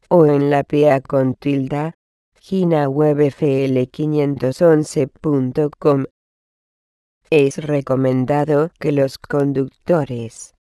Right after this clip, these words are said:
se informen acerca de las condiciones de T R A con tilde, fico antes de empezar a conducir.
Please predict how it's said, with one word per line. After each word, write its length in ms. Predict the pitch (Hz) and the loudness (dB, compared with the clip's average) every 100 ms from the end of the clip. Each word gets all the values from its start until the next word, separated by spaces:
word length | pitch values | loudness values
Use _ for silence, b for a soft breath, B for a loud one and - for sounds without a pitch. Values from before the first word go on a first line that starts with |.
| _ | _
se 200 | _ - | _ 0
informen 720 | 139 127 - 151 143 147 143 | 2 2 0 -2 0 0 0
acerca 640 | 135 139 - 139 135 - 147 | -2 -4 -2 -2 -2 -6 -4
de 100 | 143 | -2
las 240 | 139 139 | -2 -4
condiciones 880 | - 139 135 127 131 151 143 147 139 | -2 0 0 -2 -2 0 2 0 0
de 140 | 143 | -6
T 260 | - 185 190 | -4 -6 -2
R 560 | 165 156 147 139 139 135 | 0 0 0 -2 2 2
A 80 | 135 | 0
con 340 | - 135 131 | -2 -2 -2
tilde, 580 | - 143 139 131 147 160 - _ _ _ _ - | -2 -4 -2 -4 -6 -8 -14 _ _ _ _ -20
fico 360 | - 165 - | -10 -10 -6
antes 460 | 135 131 135 156 135 | -4 -4 0 0 0
de 100 | 147 | -2
empezar 600 | 135 135 135 127 - 139 | -2 -2 -2 -4 -4 -2
a 80 | 147 | -2
conducir. 880 | - 135 135 131 127 - 160 147 139 | -4 -4 -2 -2 -6 -4 -2 0 -2